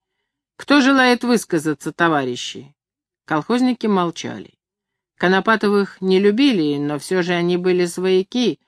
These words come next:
люди, с которыми прожили бок о бок всю жизнь. "Это как же так?" — заговорила Полюха,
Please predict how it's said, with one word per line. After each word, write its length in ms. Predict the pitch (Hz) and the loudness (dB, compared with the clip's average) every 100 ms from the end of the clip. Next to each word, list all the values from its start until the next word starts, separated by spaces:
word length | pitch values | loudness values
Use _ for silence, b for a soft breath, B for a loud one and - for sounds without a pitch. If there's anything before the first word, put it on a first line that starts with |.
| _ - | _ -2
люди, 320 | 185 277 214 | 2 4 2
с 100 | 170 | 0
которыми 880 | - 160 - 208 214 202 190 170 160 _ _ _ _ | -2 -6 -2 0 2 2 2 0 -4 _ _ _ _
прожили 540 | - 185 208 196 196 180 | 0 4 4 4 2 2
бок 380 | 160 180 175 - | 2 -2 -2 -8
о 140 | - 185 | -2 0
бок 240 | 190 180 | 0 -4
всю 280 | - - 175 | -6 -4 -4
жизнь. 480 | 160 127 117 113 - _ _ _ _ _ | -4 -6 -8 -10 -18 _ _ _ _ _
"Это 240 | - - 139 | -16 -14 -14
как 260 | - 156 175 | -6 -6 -4
же 180 | 196 233 _ | -6 -8 _
так?" — 400 | 370 262 - - _ - | -6 -6 -8 -20 _ -8
заговорила 720 | 147 175 160 165 175 170 147 - | -2 0 2 2 2 2 0 -2
Полюха, 560 | 156 196 294 247 233 | 0 2 2 2 0